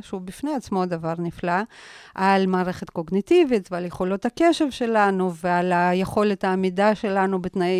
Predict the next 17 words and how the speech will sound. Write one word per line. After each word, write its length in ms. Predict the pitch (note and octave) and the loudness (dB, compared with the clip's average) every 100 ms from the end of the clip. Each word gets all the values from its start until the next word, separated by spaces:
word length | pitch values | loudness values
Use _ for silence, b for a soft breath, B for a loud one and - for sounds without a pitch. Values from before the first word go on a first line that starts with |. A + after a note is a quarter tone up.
| G3 | 0
אי-ודאות, 600 | F#3+ F#3 G3 D4+ G4 - | 0 0 0 6 6 4
כל 220 | - D#4 | 0 2
מיני 200 | C#4+ B3+ | 2 0
דברים 320 | G#3+ G3 G3 | 0 -2 0
מרתקים 460 | G3+ F#3 - F#3+ F#3 | -2 -2 -4 -6 -6
שכאלה. 580 | F3+ E3+ - - E3 G3+ - B B B B B | -6 -10 -8 -8 -6 -8 -12 B B B B B
והדבר 340 | F#3 G3+ G#3 C4+ | -2 0 2 6
המיוחד 680 | F#4 F4+ B3+ - - E4 G#4 | 6 8 4 2 0 0 4
במחקר 540 | G#4 F#4 - A#3+ G#3+ G#3 | 6 4 4 2 4 4
הזה, 240 | F#3+ G3+ | 2 0
שהוא 200 | - G3 | -2 0
נעשה 360 | G3 G3 - D4+ D4+ | 2 0 2 2 2
גם 240 | A3 C4+ F#4 F#4+ | 6 6 8 6
על 60 | |
צעירים 460 | - A#3+ A3+ B3 A#3 | 4 0 2 0 0
כאן 360 | A3+ G#3+ A3 | 0 0 0
ברייכמן, 640 | G3 E3+ E3+ E3+ - A3+ | -2 -4 -4 -6 -6 -4